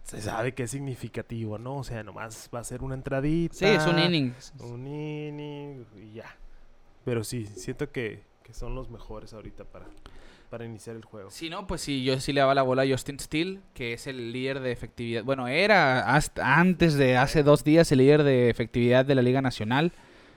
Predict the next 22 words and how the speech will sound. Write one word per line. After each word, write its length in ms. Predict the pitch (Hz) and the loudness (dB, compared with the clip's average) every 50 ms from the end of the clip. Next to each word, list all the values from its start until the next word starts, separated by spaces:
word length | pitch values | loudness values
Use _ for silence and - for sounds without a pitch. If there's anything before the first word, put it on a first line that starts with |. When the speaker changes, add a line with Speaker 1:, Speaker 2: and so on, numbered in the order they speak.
| _ - _ _ - - | _ -20 _ _ -20 -20
Speaker 2:
que 200 | _ - 127 120 | _ 0 2 2
ha 60 | 110 113 | 2 2
sorprendido 560 | - 190 240 247 311 269 226 208 220 311 359 | 2 0 0 0 -2 -2 -2 -2 -2 -2 -2
a 40 | 339 | -2
Justin 280 | 277 240 - - 233 220 | -2 -4 -2 -4 -4 -4
Steele. 360 | - - 214 233 277 285 226 165 | -2 0 0 0 0 -2 -2 0
Dos 180 | 160 170 - | 0 0 0
cincuenta 340 | 208 202 185 190 175 151 139 | -2 -8 -10 -12 -10 -8 -10
y 40 | 123 | -6
seis 200 | - 151 156 156 | -4 -4 -4 -2
de 100 | 175 170 | -2 -2
efectividad, 560 | 160 - 147 - - 120 117 120 131 156 170 | -2 -2 -8 -8 -6 -6 -2 -2 0 0 -2
nueve 200 | 170 160 165 170 | -2 -2 -2 -2
victorias, 480 | 147 139 117 - - 165 165 165 160 143 | -2 -4 -6 -2 -2 -2 0 -2 -4 -4
dos 160 | 143 139 135 | -4 -6 -6
derrotas, 720 | 143 143 139 135 139 165 - - 190 175 - - - - - | -6 -6 -4 -4 -6 -6 -4 -4 -4 -4 -6 -12 -16 -16 -12
whip 240 | 139 139 139 143 | -10 -10 -10 -6
de 160 | 147 147 135 - | -4 -4 -4 -4
uno 200 | 151 151 151 160 | -6 -10 -12 -12
punto 300 | 151 - 147 147 135 151 | -10 -10 -10 -10 -10 -12
cero 220 | 139 - 127 120 110 | -10 -8 -8 -8 -4
seis. 540 | - 160 185 226 233 - - - - - | -4 -4 -4 -4 -6 -12 -14 -16 -18 -18